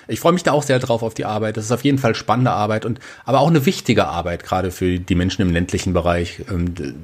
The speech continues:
die so ein bisschen, sonst ein bisschen abgeschnitten sind. Also das ist auf jeden Fall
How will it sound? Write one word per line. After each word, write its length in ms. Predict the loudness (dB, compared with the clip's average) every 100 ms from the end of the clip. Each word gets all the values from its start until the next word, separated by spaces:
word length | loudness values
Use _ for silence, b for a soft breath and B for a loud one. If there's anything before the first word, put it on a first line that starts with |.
| -16 -12
die 100 | -6
so 80 | -2
ein 60 | 0
bisschen, 280 | 2 2 2
sonst 220 | 2 0
ein 40 |
bisschen 180 | 0 0
abgeschnitten 560 | -4 -2 -4 -4 -6 -4
sind. 300 | -2 -6 B B B
Also 200 | -2 0
das 180 | 0 -2
ist 100 | 0
auf 120 | 0
jeden 180 | 2 2
Fall 240 | 4 2